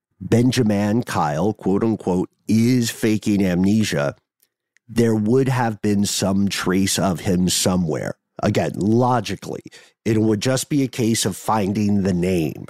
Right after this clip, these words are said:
right? We're looking for someone who's never had military service. They've never had a background check.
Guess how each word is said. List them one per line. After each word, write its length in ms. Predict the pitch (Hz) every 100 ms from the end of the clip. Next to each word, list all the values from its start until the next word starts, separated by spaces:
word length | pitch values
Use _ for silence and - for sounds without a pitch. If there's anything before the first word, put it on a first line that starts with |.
| - -
right? 320 | 82 85 90
We're 80 | 95
looking 280 | 104 110 117
for 100 | 110
someone 500 | - 139 110 107 107 - - -
who's 180 | 104 -
never 220 | 110 120
had 140 | 113
military 560 | 113 117 123 117 131 135
service. 640 | - 117 101 127 - - -
They've 140 | 92
never 240 | 82 87 104
had 120 | 131
a 40 |
background 560 | 151 156 143 139 120 120
check. 320 | - 107 -